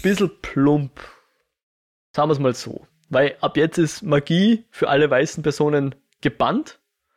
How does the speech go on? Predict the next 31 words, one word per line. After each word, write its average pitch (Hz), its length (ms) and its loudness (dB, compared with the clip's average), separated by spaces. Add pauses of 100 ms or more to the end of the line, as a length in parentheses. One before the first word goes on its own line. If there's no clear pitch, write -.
(1080)
Und 160 600 0
ich - 220 -4
fand 196 460 0
das 160 260 2
für 165 140 0
das, 165 380 0
wie 160 120 -2
wir 151 220 4
uns 151 120 -2
jetzt 147 260 -2
immer 151 200 2
in 147 80 0
diesem 147 400 -6
Themenbereich 160 600 0
ein 151 60 -10
bisschen 139 180 -6
rumbewegt 143 560 0
haben 139 120 0
und 131 160 -4
da 131 60 4
immer 135 160 -2
sehr, 127 420 0 (580)
ja, 165 340 0
schon 180 380 -4 (300)
<clears throat> - 280 -20
interessante 160 920 0
Ansätze 170 420 0
gewählt 156 280 0
haben 151 160 0
und, 131 300 -8
und, 127 340 -4